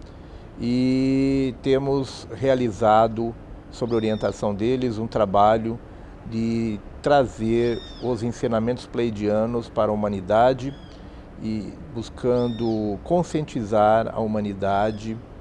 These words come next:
deste momento de transformação que nós estamos vivendo, esse momento de despertar da consciência. É, esse despertar da consciência é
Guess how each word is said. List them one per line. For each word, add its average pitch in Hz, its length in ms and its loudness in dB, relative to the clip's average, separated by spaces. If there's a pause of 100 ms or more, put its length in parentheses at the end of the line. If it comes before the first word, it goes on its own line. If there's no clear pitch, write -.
(400)
deste 117 1040 -2
momento 131 500 2
de 120 120 -2
transformação 131 1160 0
que 120 180 -6
nós 107 280 0
estamos 107 320 -6
vivendo, 110 580 -2
esse 107 180 -8
momento 110 600 -2
de 101 100 -6
despertar 117 600 0
da 104 120 0
consciência. 113 880 -6 (960)
É, 117 580 2 (120)
esse 156 260 2
despertar 143 500 2
da 131 80 4
consciência 123 880 -2 (400)
é 131 480 4